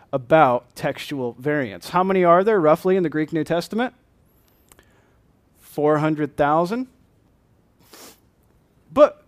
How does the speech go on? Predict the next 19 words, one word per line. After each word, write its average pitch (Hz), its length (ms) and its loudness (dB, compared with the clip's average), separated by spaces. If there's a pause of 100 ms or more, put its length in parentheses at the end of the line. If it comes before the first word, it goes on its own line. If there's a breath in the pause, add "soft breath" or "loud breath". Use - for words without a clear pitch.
we 240 140 -2
talked 254 320 0
about 196 300 2
the 170 80 -2
three 185 260 -2
big 160 400 0
ones. 113 480 -12 (320 soft breath)
But - 260 4 (200 soft breath)
altogether, 190 580 2
these 190 160 -2
four 240 300 0
hundred 208 260 0
thousand, 156 320 2
are 156 60 -2
they 202 140 2
all 165 260 4
big 196 240 -2
like 214 180 -2
that? 233 240 -6